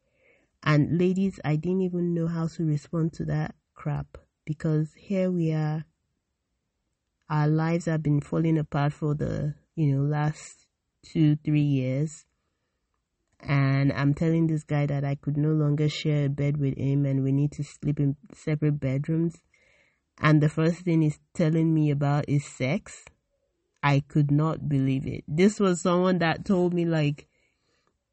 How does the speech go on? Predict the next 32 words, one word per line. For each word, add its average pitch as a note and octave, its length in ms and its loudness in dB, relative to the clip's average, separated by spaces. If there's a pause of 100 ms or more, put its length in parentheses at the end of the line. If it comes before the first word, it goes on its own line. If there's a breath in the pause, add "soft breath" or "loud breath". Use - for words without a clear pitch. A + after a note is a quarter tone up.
just F#3 320 2
two F#3+ 120 0
days E3+ 260 0
prior E3 600 0
that D3+ 320 0
he D#3+ 180 -2
didn't F3 280 0
care E3+ 240 2
whether D#3+ 200 2
I D#3 180 0
lived D#3 380 2
or C#3+ 140 0
died. C#3+ 480 -2 (1200)
And C#3+ 160 0
now D#3 300 6
he's D#3 120 2
telling D#3+ 480 6
me D3+ 60 0 (580)
he C#3+ 80 -2
has D#3 260 -2
authority D#3+ 560 0
over D#3 220 0
my D3+ 180 0
body. C#3+ 460 -2 (180)
I E3+ 220 -2
just G3+ 280 -8
sat F3 280 -6
there E3 280 -2
and D#3 160 -2
said D#3+ 240 -4
nothing. C#3+ 500 -2 (1400)
Um, E3+ 640 0